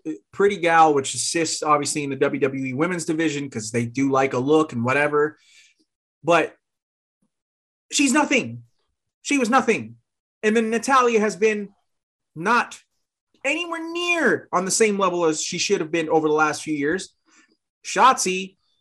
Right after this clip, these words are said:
is not being treated anywhere. Now, granted, this has changed over the last couple of weeks, and now Shotzi is on a way bigger trajectory than she was a couple of weeks back. And then Shayna and Sasha, and then the Raw team, th-,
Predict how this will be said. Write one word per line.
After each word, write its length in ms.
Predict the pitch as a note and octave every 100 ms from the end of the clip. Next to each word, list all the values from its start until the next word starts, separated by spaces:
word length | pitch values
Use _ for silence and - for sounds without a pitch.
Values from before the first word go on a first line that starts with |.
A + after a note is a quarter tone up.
| _ -
is 380 | C#3 C3 A#2 - _ _ _ _ _ _
not 460 | C#3 C3+ D3 F3+ - - _ D#3 C3+
being 260 | F3+ G3
treated 260 | F#3 G#3 F#3+
anywhere. 400 | F#3+ G3 G3 E3
Now, 420 | D#3+ D#3 C#3 - D#3 E3+
granted, 420 | - F3+ D#3 A2 - -
this 160 | F3+
has 120 | D#3+ -
changed 380 | A3 A#3+ F3
over 80 | D#3
the 60 | D#3
last 200 | D3 -
couple 160 | D#3+
of 60 | D3
weeks, 180 | D#3 B2
and 80 | C3
now 140 | C#3+
Shotzi 540 | C3+ E3 D#3 D#3 D#3
is 80 | C#3
on 120 | B2+
a 300 | B2+ B2 D3
way 200 | D#3+ A3+
bigger 220 | A3 D#3+ D3+
trajectory 440 | C3+ C#3 - C3+
than 120 | B2+
she 120 | A#2+
was 360 | B2 B2+ B2 B2
a 80 | B2+
couple 240 | A#2+ B2+ B2
of 60 |
weeks 180 | C3 A#2+
back. 360 | F3+ D#3 B2+ - _ - G#3
And 120 | G#3+ G#3+
then 140 | G#3
Shayna 420 | - A#3+ A#3 G#3+
and 100 | F3+
Sasha, 380 | - A3+ A3 F#3+
and 100 | E3
then 160 | F3+ F3+ _ _ _ _ _ _
the 200 | G3+ G3
Raw 220 | B3+ D4+
team, 400 | C#4 G3+ G3 F#3+ _ _ _ -
th-, 120 | -